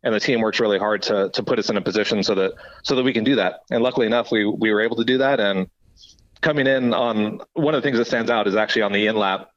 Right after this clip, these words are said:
um, the Bentleys came by me, and I, of course, drove with them a year or two ago on the K-Pac side. So I know all those guys and hang out with them a lot. Um, but having them come by and, and Pat and the, or, uh, I think it was Hargrove and, and the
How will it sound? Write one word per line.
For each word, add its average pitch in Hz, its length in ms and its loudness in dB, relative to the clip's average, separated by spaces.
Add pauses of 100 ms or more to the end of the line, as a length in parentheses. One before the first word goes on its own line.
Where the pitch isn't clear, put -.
(340)
um, 95 420 0
the 123 80 0
Bentleys 120 340 -2
came 113 200 0
by 98 180 0
me, 101 100 0
and 98 80 0
I, 107 100 0
of 127 200 -2
course, 117 220 -2
drove 117 180 0
with 107 140 -2
them 104 420 0
a 131 80 0
year 113 180 2
or 110 60 0
two 107 160 0
ago 98 300 0
on 95 120 -2
the 92 60 0
K-Pac 104 400 -2
side. 92 260 0
So 117 120 -2
I 98 80 0
know 107 120 0
all 95 140 0
those 90 160 0
guys 95 220 -2
and 92 100 -2
hang 104 140 0
out 98 100 0
with 98 80 -2
them 107 140 -2
a - 20 0
lot. 101 260 -2 (440)
Um, 95 440 -2 (380)
but 123 100 0
having 127 240 0
them 117 140 0
come 110 220 -2
by 98 340 0 (560)
and, 107 540 0
and 104 400 -2
Pat 107 260 -2
and 104 220 0
the, 101 560 2
or, 104 600 -2
uh, 95 460 0 (100)
I 127 120 0
think 110 160 -2
it - 20 2
was 101 160 0
Hargrove 101 460 0
and, 95 380 0
and 98 200 0
the 90 300 0